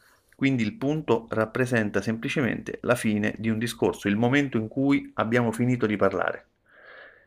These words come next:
Andare al punto <laughs> significa quindi concludere, sintetizzare, andare al sodo ed andare dritti al punto.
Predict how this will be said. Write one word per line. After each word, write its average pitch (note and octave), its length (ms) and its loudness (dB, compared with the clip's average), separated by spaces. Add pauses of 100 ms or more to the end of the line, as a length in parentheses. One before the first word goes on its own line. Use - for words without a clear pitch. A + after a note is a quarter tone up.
Andare A#2+ 400 6
al A2+ 120 6
punto F#3+ 580 0 (340)
<laughs> B2 180 -2
significa B2+ 560 2
quindi C3 380 0
concludere, G#2+ 680 2 (1160)
sintetizzare, C#3 1080 2
andare A#2 440 6
al B2 140 4
sodo G#2 520 0 (800)
ed G#2 160 -4
andare A2 440 2
dritti D3 580 2 (200)
al A#2+ 220 -2
punto. B2+ 500 -4